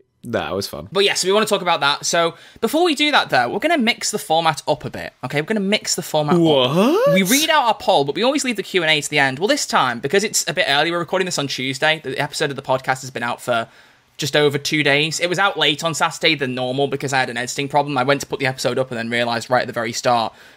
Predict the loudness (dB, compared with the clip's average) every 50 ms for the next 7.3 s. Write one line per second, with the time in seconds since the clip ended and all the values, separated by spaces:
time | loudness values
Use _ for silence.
0 | _ _ -2 -2 0 0 -2 -4 -6 _ -14 -2 0 0 0 2 0 0 0 -2
1 | 0 0 -2 0 2 2 2 2 0 -2 -4 -2 -2 -2 -2 -2 -2 0 2 2
2 | 2 0 0 2 2 2 2 2 0 0 0 0 -2 -6 _ _ _ _ -20 -20
3 | _ _ _ _ 0 2 2 2 2 -2 -10 -2 0 0 2 2 2 2 4 4
4 | 2 0 0 0 0 0 0 2 2 2 2 2 0 0 -2 -2 0 0 2 2
5 | 2 0 -2 _ _ _ _ _ _ _ _ _ _ -2 0 0 2 2 0 0
6 | 0 0 2 2 2 2 2 0 0 -2 -2 -2 -2 0 0 2 2 2 4 4
7 | 4 2 0 -2 -6